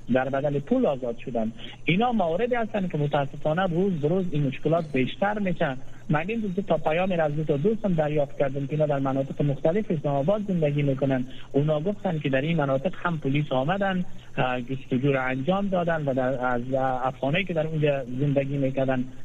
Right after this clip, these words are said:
تقاضای اسناد کردن، پرونده هایی که در نزد اونا وجود دارن اونا را بررسی کردن. خب این موضوعات نشان می‌ده که هر روزی که در اینجا می‌گذره متاسفانه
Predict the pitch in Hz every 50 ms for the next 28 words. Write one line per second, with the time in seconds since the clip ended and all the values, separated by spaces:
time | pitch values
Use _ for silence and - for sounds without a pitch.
0 | - - 120 - - 135 127 127 147 135 131 - 131 127 127 - - - 180 190
1 | 202 - - 165 151 143 139 143 139 135 120 135 127 127 123 127 127 127 131 147
2 | 170 202 190 185 170 165 156 156 156 151 143 156 156 151 151 151 147 143 143 139
3 | 139 147 143 143 147 139 135 135 131 127 135 135 131 123 107 120 117 117 131 131
4 | - - 185 180 156 139 120 120 123 117 117 - - - - - - - - -
5 | 165 160 - - - 214 226 214 196 180 180 175 208 233 226 208 - - 180 170
6 | - - 226 226 226 214 196 175 170 165 143 139 - - 147 143 139 151 143 -
7 | - - 180 185 180 170 180 226 262 247 220 208 185 185 156 147 143 156 - 165
8 | 160 147 139 139 139 143 139 135 139 139 143 147 160 190 196 175 151 135 - 139
9 | 135 131 - 131 117 - 135 135 143 170 185 190